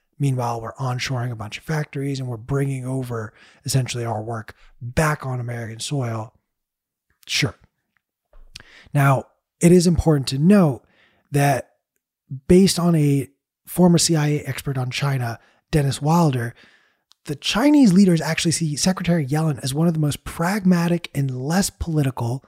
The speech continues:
senior officials in the Biden administration. Okay, I guess it's a really low bar.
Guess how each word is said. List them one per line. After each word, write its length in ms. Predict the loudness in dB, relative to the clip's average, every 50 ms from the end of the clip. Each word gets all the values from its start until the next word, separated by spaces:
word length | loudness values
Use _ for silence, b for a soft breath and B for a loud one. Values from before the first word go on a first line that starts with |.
| b b b
senior 400 | -12 -6 -2 0 2 2 2 2
officials 580 | 0 -2 -6 -8 -6 -6 -6 -6 -8 -10 -10 -10
in 120 | -6 -6
the 40 | -4
Biden 460 | -4 -4 -6 -6 -6 -8 -8 -8 -8
administration. 800 | -8 -8 -10 -12 -12 -10 -10 -8 -6 -6 -6 -6 -8 -10 -10 -14 _ _ _ _ _ _ _ _ _ -6
Okay, 400 | -4 0 2 4 4 4 4 B B B B B B B
I 60 | -6
guess 180 | -4 -2 -2 -2
it's 140 | -4 -4 -4
a 100 | -6 -6
really 320 | 0 2 2 2 2 2
low 240 | 0 -2 -2 -2 -2
bar. 480 | -2 -2 -2 0 -2 -4 -4 -8 -10